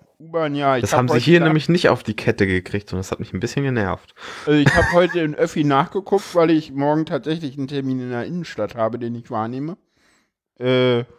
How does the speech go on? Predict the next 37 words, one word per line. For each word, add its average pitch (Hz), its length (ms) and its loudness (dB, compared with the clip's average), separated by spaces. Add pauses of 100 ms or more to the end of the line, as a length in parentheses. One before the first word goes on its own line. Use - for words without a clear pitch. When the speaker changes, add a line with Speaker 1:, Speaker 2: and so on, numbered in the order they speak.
(140)
Speaker 1:
kann 143 140 -2
ich 113 80 -2
gleich 143 200 4
noch 120 180 0
was 113 240 0
zu 127 80 -8
sagen. 120 380 0 (480)
Äh, 143 260 6
ist 127 160 -6
so 123 100 -4
ein 113 100 -6
bisschen 113 260 -8
auch 101 140 -8
privat. 107 420 -8 (380)
Äh, 156 260 8
und 147 380 0 (240)
ein 127 120 -10
Arzttermin 110 760 -2
halt. 123 240 -2 (340)
Und 151 520 2
ja, 202 240 -2
da 143 80 4
hab 127 140 6
ich 131 120 -4
heute 131 220 0
nachgeguckt 214 680 0
und 196 300 -4
die, 185 260 -4
äh, 180 460 2 (580)
U 170 100 -6
zwei, 160 680 4
obwohl, 143 340 0
ich 113 120 -6
weiß 180 220 -2
es - 180 -14
gar 113 200 0
nicht. 139 320 -6